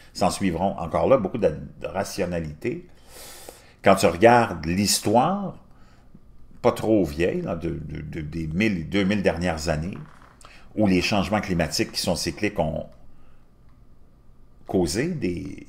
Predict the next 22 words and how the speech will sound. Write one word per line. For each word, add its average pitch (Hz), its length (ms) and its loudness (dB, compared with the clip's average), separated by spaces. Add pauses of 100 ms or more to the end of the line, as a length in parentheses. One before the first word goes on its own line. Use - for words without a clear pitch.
(220)
perturbations, 90 920 0 (180)
euh, - 80 -12 (440)
importantes 120 600 -4
au 110 40 -4
niveau 85 220 0
du 76 120 -8
climat, 87 420 -4
que 87 80 -2
ce - 140 -6
soit 190 340 2 (560)
en 90 160 2
plus, 117 300 2
avec 92 180 4
des 87 220 2
événements 90 580 2 (1160)
volcaniques 92 1160 0 (200)
qui - 140 -12
viennent 87 260 0
ajouter 80 460 -2
à 90 80 0
la 76 100 -2
couche - 520 -6